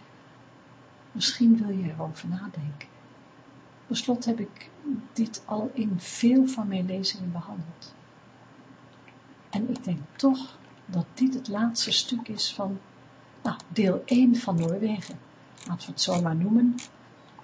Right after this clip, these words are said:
En dan ga ik volgende week verder,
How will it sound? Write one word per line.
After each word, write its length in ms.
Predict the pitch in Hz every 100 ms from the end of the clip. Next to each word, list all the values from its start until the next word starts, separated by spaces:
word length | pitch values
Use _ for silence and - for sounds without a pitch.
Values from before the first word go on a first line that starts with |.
| - -
En 260 | 190 175 165 - - -
dan 100 | 175
ga 220 | - -
ik 160 | -
volgende 680 | - - - 277 269 226 190
week 260 | 175 175 -
verder, 380 | - 202 165